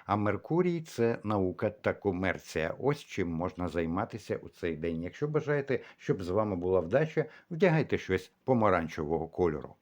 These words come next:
Для представників знаку Терези, деякі з яких, можливо, навіть святкують свій день народження, приборканий лев в прямій позиції — гарний показник певної сили, яка буде присутня з вами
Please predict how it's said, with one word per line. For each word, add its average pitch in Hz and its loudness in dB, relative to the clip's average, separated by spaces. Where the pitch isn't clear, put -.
Для 104 4
представників 127 2
знаку 113 0
Терези, 104 4
деякі 87 -2
з 76 -6
яких, 82 -4
можливо, 82 -2
навіть 82 -2
святкують 87 -4
свій 92 -4
день 104 -4
народження, 82 -2
приборканий 104 2
лев 139 2
в 170 -12
прямій 95 0
позиції — 131 -4
гарний 98 2
показник 90 0
певної 101 4
сили, 87 0
яка 85 2
буде 92 0
присутня 82 -4
з 69 -8
вами 85 0